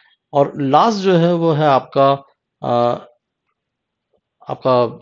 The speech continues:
बायोडायवर्सिटी। अ, शुरुआत इसमें यहाँ से कुछ एंडेंजर्ड, थ्रेटन्ड प्लांट स्पीशीज,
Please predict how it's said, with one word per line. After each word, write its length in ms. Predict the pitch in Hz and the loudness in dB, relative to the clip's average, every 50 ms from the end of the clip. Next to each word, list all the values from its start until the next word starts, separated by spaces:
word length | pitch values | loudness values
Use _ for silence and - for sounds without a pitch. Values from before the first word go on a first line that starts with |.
| - _ _ _ _ _ - | -20 _ _ _ _ _ -16
बायोडायवर्सिटी। 840 | 151 131 156 156 147 127 127 120 107 113 110 - - - - - - - _ _ _ _ _ _ _ _ _ _ | -2 0 2 2 4 4 2 0 0 -2 -4 -4 -8 -12 -14 -14 -18 -20 _ _ _ _ _ _ _ _ _ _
अ, 260 | - 139 143 151 151 147 | -2 2 4 4 4 4
शुरुआत 460 | 151 - 180 170 175 196 208 208 214 | 2 0 0 2 4 4 4 2 2
इसमें 460 | 202 - 202 196 190 196 196 196 202 | -2 -2 0 0 2 2 4 2 2
यहाँ 340 | 190 175 170 139 151 170 175 | 2 0 0 0 0 -2 -2
से 160 | 175 - 185 | -2 -4 -4
कुछ 200 | 175 180 - - | -4 -4 -6 -4
एंडेंजर्ड, 600 | - 160 151 151 156 156 156 151 170 170 165 160 | -4 -2 0 0 0 0 2 2 2 0 0 -2
थ्रेटन्ड 420 | 147 - 156 151 - 170 165 160 | -2 -4 -4 -2 -2 -2 -2 -2
प्लांट 340 | 156 - 151 143 143 139 139 | -2 0 0 0 0 0 -4
स्पीशीज, 680 | 135 - - - 151 147 - - 175 175 170 170 170 | -10 -12 -8 -8 -8 -8 -4 -4 -4 -4 -4 -6 -10